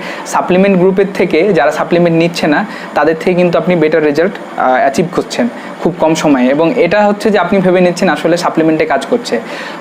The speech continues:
So, যেটা হয় যে আপনার জিম ট্রেনার যদি বলে সাপ্লিমেন্ট ছাড়া বডি হবে না বা সাপ্লিমেন্ট খেতে হবে, তাহলে এটা সম্পূর্ণ ভুল একটা কথা। আহ, আপনি যদি, আহ,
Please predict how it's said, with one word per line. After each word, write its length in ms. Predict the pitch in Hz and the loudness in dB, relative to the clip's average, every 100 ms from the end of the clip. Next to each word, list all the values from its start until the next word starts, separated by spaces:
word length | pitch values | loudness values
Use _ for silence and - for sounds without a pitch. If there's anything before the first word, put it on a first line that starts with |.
| - | 0
So, 200 | 160 156 | 2 4
যেটা 180 | 165 | 2
হয় 200 | 175 180 | 2 2
যে 80 | 175 | 2
আপনার 260 | 170 175 170 | 2 2 2
জিম 220 | 165 175 | 2 2
ট্রেনার 240 | 180 180 | 2 2
যদি 160 | 175 175 | 2 2
বলে 200 | 165 160 | 2 2
সাপ্লিমেন্ট 440 | 156 - 156 156 | 0 -2 0 0
ছাড়া 160 | 156 156 | 2 2
বডি 260 | 143 139 147 | 2 2 2
হবে 200 | 139 139 | 0 2
না 180 | 131 | 2
বা 320 | 127 127 127 127 - - - | 2 2 2 0 -8 -14 -8
সাপ্লিমেন্ট 400 | - 139 156 151 | -4 0 2 2
খেতে 200 | 156 160 | 2 2
হবে, 240 | 143 147 | 2 2
তাহলে 260 | 202 160 160 | 0 0 0
এটা 120 | 151 | 0
সম্পূর্ণ 420 | 160 151 151 170 | 0 -2 0 2
ভুল 260 | 165 156 175 | 2 2 2
একটা 200 | 175 175 | 2 0
কথা। 220 | 151 139 190 | 0 0 -2
আহ, 580 | - - - - - | -4 -12 -14 -12 -2
আপনি 480 | 127 127 131 - 156 | 2 4 2 2 2
যদি, 400 | 151 151 160 160 | 2 2 4 4
আহ, 80 | 135 | 4